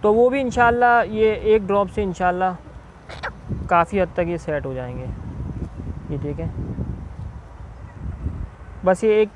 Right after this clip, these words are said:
एक कतरा टपका देना। अगर दोनों आँख, ये दूसरी आँख इसकी सही है, बस ये जो तरीक़ाकार मैंने बताया इसी को आप फॉलो कीजिए। इंशाल्लाह आपकी मुर्गियों की जो आँखें, आई इन्फेक्शन है या जिस तरह ये जब ये खुजाते हैं ऐसे ख़ारिज करते हैं, तो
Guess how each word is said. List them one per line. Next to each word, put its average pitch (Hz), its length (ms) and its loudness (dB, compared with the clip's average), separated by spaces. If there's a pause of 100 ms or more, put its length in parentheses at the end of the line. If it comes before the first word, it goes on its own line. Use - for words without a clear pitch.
एक 208 200 -2
कतरा 202 300 2
टपका 170 340 0
देना। 170 220 -2
अगर 185 180 2
दोनों 196 300 0
आँख, 196 180 0
ये 196 200 0
दूसरी 185 300 -2
आँख 202 200 0
इसकी 208 240 -6
सही 190 260 -2
है, 220 120 -4 (1700)
बस 208 180 4
ये 247 100 0
जो 254 100 4
तरीक़ाकार 254 560 2
मैंने 262 220 -2
बताया 240 360 2
इसी 240 280 -2
को 240 80 2
आप 247 160 4
फॉलो 220 320 2
कीजिए। 214 280 0
इंशाल्लाह 202 460 2
आपकी 196 200 -2
मुर्गियों 190 340 -2
की 190 100 0
जो 190 120 0
आँखें, 165 320 0
आई 175 220 0
इन्फेक्शन 175 520 -6
है 165 160 -6 (480)
या 208 240 6
जिस 202 260 -6
तरह 240 200 4
ये 240 140 4
जब 233 160 4
ये 247 120 4
खुजाते 196 500 2
हैं 233 120 0
ऐसे 220 180 -2
ख़ारिज 190 380 0
करते 202 280 -2
हैं, 214 120 0
तो 202 380 0